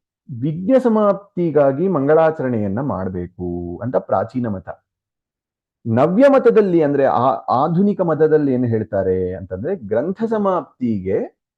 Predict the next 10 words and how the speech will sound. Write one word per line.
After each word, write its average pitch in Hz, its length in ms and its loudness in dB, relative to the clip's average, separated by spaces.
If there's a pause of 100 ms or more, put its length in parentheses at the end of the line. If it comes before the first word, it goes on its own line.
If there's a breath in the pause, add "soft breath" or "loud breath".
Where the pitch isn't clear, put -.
(320)
ಮಂಗಳಾಚರಣೆಯನ್ನ 135 840 0
ಮಾಡ್ಬೇಕು 90 1120 -8
ಅಂತ. 87 180 -20 (680)
ಇಲ್ಲಿ 208 340 0
ಎರಡೂ 202 380 4
ಆಗಿಲ್ವಲ್ಲ, 170 640 4 (520)
ಆದ್ರೂ 180 240 0
ಗ್ರಂಥ 139 300 -4
ಸಮಾಪ್ತಿ 151 560 -4
ಆಗಿದ್ಯಲ್ಲ 107 680 -2